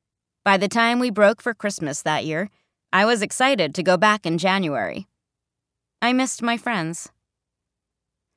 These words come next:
When classes began again, I found myself with a whole new schedule that put me in a few buildings I'd never been in before. I was starting to take psychology classes since I'd fulfilled most of my gen eds.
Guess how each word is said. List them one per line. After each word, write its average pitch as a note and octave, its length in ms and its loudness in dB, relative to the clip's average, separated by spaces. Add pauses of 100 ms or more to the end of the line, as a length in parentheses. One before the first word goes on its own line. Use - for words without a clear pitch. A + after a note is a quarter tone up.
(100)
When C#4+ 180 2
classes A3+ 500 0
began G3+ 380 0
again, D#3 360 -6 (440)
I G3 100 0
found B3 280 4
myself A3 560 0
with G#3+ 140 -2
a G#3+ 100 0
whole C4+ 320 2
new C4+ 160 2
schedule E3 560 -2
that F#3+ 220 0
put A#3+ 180 -6
me A3+ 200 0
in G#3+ 80 0
a G#3+ 60 0
few C#4 200 -4
buildings A3 500 2
I'd G#3 240 2
never G#3+ 280 2
been B3+ 220 0
in D3+ 160 0
before. C#3 480 -8 (680)
I F#3 100 2
was F#3+ 120 2
starting C4+ 380 4
to A3 80 -6
take G3 220 0
psychology E3+ 720 0
classes B2 580 -4 (200)
since D4+ 260 -2
I'd C#4 200 0
fulfilled C#4 400 0
most C4 320 0
of G3+ 80 -2
my F#3 220 2
gen F3 280 -2
eds. - 420 -8